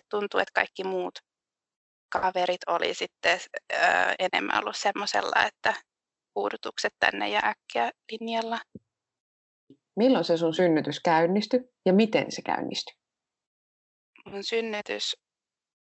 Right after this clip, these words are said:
Speaker 1: synnytyksen käynnistyksestä ootin kyllä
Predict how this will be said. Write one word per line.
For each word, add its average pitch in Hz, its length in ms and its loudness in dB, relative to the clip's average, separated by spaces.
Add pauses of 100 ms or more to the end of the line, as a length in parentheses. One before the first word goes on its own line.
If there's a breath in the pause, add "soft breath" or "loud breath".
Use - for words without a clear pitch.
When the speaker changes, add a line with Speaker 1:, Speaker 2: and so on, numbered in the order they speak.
(200)
Speaker 1:
synnytyksen 220 680 -4
käynnistyksestä - 1080 0
ootin - 440 -2
kyllä - 220 -6